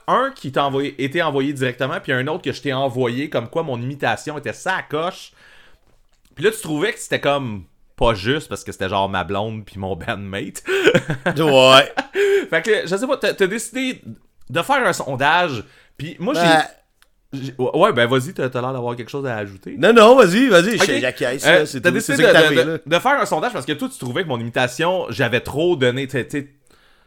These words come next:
Speaker 2: Ouais.
Speaker 1: en-, enlaidi un peu le tout pour que ça soit pire que c'était.
Speaker 2: Parce qu'on est quand même d'accord, je l'écoute pas, cet album-là, parce que je l'aime pas, puis je suis déçu, moi aussi. J'étais d'accord avec toi, je
Speaker 1: Oui,
Speaker 2: trouve
Speaker 1: oui,
Speaker 2: que
Speaker 1: oui, oui.
Speaker 2: tu sais, t'as, t'as exagéré la shit.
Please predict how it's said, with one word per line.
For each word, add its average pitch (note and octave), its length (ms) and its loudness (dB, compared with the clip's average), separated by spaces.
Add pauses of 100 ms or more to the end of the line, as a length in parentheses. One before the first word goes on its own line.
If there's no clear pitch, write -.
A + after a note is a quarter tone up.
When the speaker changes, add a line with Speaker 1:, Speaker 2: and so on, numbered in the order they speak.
(400)
Speaker 2:
Ouais. C#3 120 2 (320)
Speaker 1:
en-, - 40 2 (140)
enlaidi F3+ 580 0
un C#3+ 160 2
peu E3+ 200 0
le C3+ 140 0
tout E3 200 -8
pour B2 240 -2
que C3 120 -4
ça B2 100 -6
soit A#2 260 -2
pire D3 300 -2
que A#2+ 100 -6
c'était. A#2+ 460 -6 (180)
Speaker 2:
Parce D#3 180 4
qu'on E3 220 4
est E3+ 100 6
quand G3 120 8
même A#3+ 160 6
d'accord, A3 340 4
je C3+ 80 -4
l'écoute C#3+ 300 -2
pas, A#3 160 6
cet - 80 -6
album-là, C3+ 400 0
parce B2 180 -4
que C3 160 -2
je A2+ 80 -2
l'aime B2 400 0
pas, F#3+ 160 -2
puis - 140 -12
je - 60 -8
suis F#2 100 -12
déçu, B2 420 -8
moi B2+ 80 -10
aussi. C#3 280 -10 (200)
J'étais B2 220 -4
d'accord D#3+ 480 0
avec C3 200 -4
toi, D3 160 -2
je B2+ 120 -6
Speaker 1:
Oui, G#3 60 -2
Speaker 2:
trouve B3+ 100 0
Speaker 1:
oui, B3+ 120 2
Speaker 2:
que A#3+ 40 -2
Speaker 1:
oui, A3+ 140 -4
oui. G#3+ 240 -6 (840)
Speaker 2:
tu - 140 -18 (300)
sais, F3 160 -4
t'as, C#3+ 180 -6
t'as - 240 -10
exagéré C#3+ 600 0
la C#3 100 4
shit. - 480 -6